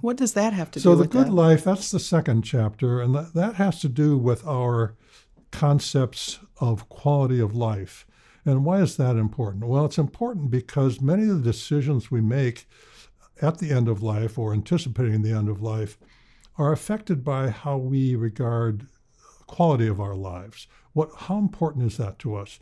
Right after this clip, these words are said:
Speaker 2: And it's, people range quite a bit. Some people place a high value on their ability to think and do and walk and participate and so on. And so that is part of quality of life.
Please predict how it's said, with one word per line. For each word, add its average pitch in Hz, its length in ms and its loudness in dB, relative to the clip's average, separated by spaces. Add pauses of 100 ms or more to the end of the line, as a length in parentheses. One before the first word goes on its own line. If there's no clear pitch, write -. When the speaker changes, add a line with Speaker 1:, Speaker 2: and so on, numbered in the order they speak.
(480)
Speaker 2:
And 160 360 8
it's, - 440 0 (840)
people 220 360 2
range 135 880 0
quite 180 220 -2
a 185 40 0
bit. 180 340 -6
Some 185 260 2
people 131 580 0 (680)
place 127 260 0
a 131 40 -8
high 185 340 0
value 135 640 4
on 120 180 0
their 117 120 4
ability 117 400 2
to 104 60 -2
think - 600 -2 (300)
and 110 240 4
do 98 440 4 (200)
and 113 200 -6
walk 98 520 -6
and 104 440 -8 (120)
participate 113 720 0
and 104 120 -6
so 131 260 -6
on. 101 260 -10 (680)
And 139 220 2
so 147 220 0
that 175 240 -2
is 127 180 2
part 120 320 -2
of 107 140 -4
quality 104 360 -4
of 104 120 -6
life. 160 440 -8